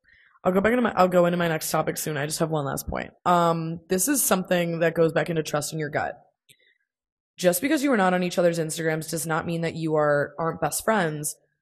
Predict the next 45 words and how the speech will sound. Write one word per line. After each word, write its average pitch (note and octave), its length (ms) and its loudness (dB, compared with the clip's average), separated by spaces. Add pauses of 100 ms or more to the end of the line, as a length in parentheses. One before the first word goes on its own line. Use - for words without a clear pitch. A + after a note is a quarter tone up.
(140)
but D#3+ 560 4
at E3 80 0
the D#3+ 80 -8
same F#3+ 280 -2
time, D3+ 500 -2 (960)
the F#3 100 -6
people A3+ 360 -4
who D#4 120 2
notice, F3+ 680 0 (340)
who F#3+ 80 -2
you G#3 180 2
notice F3+ 380 0
directly D#3+ 360 0
avoid E3+ 280 2
posting D#3+ 360 -4
you E3+ 120 -4
on E3 80 -2
Instagram D3 680 -4 (580)
or E3 80 -2
even D#3+ 160 -2
Snapchat, D3+ 680 -2
or F3+ 120 -2
even G3 260 -4
avoid, C4+ 240 0
like, F3+ 200 -4 (260)
showing G3 440 0
you G3+ 160 0
in F3 60 -2
a E3 40 -2
stupid E3+ 480 -2
streak - 720 -2 (320)
when F3+ 160 2
they F3 80 8
don't E3+ 140 6
want E3+ 140 2
anyone E3 260 0
to D#3+ 80 -2
know D#3 180 0
that D#3+ 140 2
you're E3+ 120 2
there, D#3 140 0
f-, - 120 -12 (420)
that F#3 160 -4
means F#3+ 240 0
that D#3+ 240 0